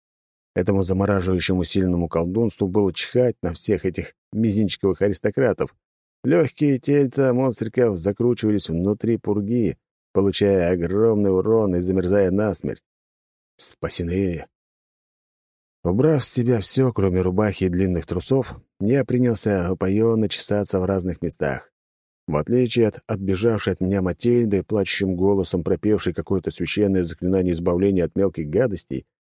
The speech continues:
мне оставалось только заниматься самолечением. В принципе, боевой дух,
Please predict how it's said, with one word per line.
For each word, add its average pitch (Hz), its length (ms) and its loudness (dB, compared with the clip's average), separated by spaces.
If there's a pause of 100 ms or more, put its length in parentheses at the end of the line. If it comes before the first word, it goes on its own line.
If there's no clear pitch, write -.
(220)
мне 156 180 2
оставалось 139 480 0
только 120 260 0
заниматься 110 440 2
самолечением. 104 880 -2 (800)
В - 120 -20
принципе, 151 500 0
боевой 104 420 2
дух, 117 300 0